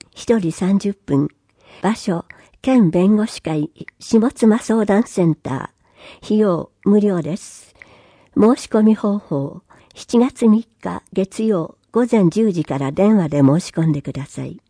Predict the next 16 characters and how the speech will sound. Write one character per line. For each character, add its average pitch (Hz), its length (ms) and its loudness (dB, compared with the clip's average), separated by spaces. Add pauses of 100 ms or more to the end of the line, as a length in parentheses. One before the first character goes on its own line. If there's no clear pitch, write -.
(800)
申 202 220 4
し - 140 -8
込 190 160 0
み、 175 220 2 (400)
県 240 260 4
弁 190 260 4
護 208 100 0
士 - 160 -12
会、 156 360 -2
下 208 300 4
妻 220 240 0
相 196 260 0
談 190 200 0
セ 170 200 -2
ン 151 100 0
タ 127 400 -10